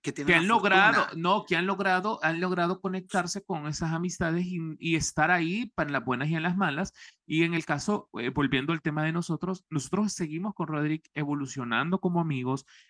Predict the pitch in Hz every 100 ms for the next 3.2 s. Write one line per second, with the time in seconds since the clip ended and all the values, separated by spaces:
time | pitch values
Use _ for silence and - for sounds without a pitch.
0 | _ - 127 123 120 117 117 151 190 190
1 | 170 160 156 143 135 123 123 - - 123
2 | 117 - 123 139 165 170 160 143 147 127
3 | 123 127